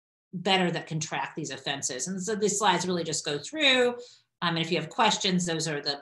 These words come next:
plans. Um, one area, before I close, I'm mostly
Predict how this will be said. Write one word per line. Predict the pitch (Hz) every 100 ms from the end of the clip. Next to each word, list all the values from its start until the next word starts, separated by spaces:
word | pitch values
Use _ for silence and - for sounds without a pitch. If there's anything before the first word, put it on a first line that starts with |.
| -
plans. | 214 202 196 185 - - _ -
Um, | 175 185 196
one | 226 220
area, | 202 202 196 202 190 185 185 - _ _ 196
before | 185 196 160
I |
close, | 156 208 190
I'm | 160 175
mostly | 208 -